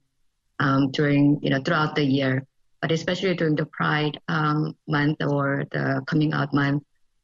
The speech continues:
um, 'cause I'm also on the B R G leadership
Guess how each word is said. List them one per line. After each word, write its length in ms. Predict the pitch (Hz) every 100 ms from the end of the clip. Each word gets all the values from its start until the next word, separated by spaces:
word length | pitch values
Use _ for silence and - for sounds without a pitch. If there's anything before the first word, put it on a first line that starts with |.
| -
um, 480 | 147 139 139 139 131 -
'cause 120 | 160
I'm 360 | 156 151 147 - -
also 320 | 151 147 135
on 300 | 139 143 143
the 180 | 143 139
B 100 | 151
R 160 | 139 135
G 300 | - 147 139
leadership 420 | 143 139 135 135